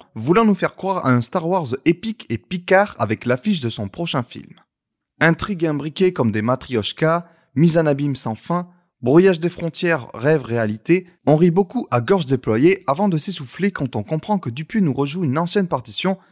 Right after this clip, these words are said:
mais en moins bien. Ça s'appelait Réalité et c'était déjà bien.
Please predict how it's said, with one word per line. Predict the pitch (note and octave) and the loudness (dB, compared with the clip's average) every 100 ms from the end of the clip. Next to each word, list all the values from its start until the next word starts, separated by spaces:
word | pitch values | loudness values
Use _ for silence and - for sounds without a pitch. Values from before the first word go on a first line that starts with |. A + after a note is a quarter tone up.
| _ - | _ 0
mais | B2 | 4
en | F#3 | 6
moins | F3 D3+ | 6 4
bien. | A#2 G2 F#2 - _ _ _ | 2 0 -6 -12 _ _ _
Ça | - D3+ | -2 2
s'appelait | F#3 F#3 F#3 | 2 2 0
Réalité | F#3+ G3+ D#3 - A#3 - | 2 0 0 0 -2 -2
et | A#2+ | -2
c'était | E3 - | -2 -2
déjà | A#2 G3+ D#3+ | 0 2 4
bien. | G#2 G2+ | 2 -4